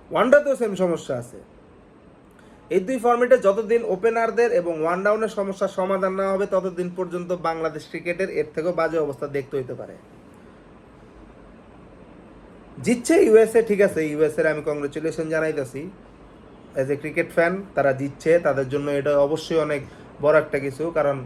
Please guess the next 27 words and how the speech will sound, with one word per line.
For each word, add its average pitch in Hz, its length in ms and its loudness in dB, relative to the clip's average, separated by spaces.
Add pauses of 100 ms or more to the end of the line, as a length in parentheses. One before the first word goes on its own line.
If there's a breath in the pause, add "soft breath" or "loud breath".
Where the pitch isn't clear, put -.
(420)
আরও 143 100 4 (100)
বিশ 160 180 -2
বছর 151 200 4 (100)
আগে 151 140 2 (120)
বাংলাদেশ 143 360 0 (100)
যখন 147 200 -2 (120)
হুটহাট 160 400 0
কোনো 156 220 0
একটা 156 220 -2
ম্যাচ 147 240 4
জিততো, 147 220 -4 (120)
তখন 139 220 0 (120)
আমরা 139 220 -2
অনেক 143 200 -4
খুশি 135 240 -8
হইতাম, 139 220 -2 (100)
অনেক 143 120 -2 (100)
লাফালাফি 139 480 2
করতাম, 135 280 0 (720 loud breath)
অনেক 151 180 2 (560)
উৎসব, 165 340 4
আহ, 147 320 0
উৎসবমুখর 196 520 4
পরিবেশ 170 280 6 (100)
থাকতো 143 220 -4 (100)
আর 120 100 -8
কি। - 100 -12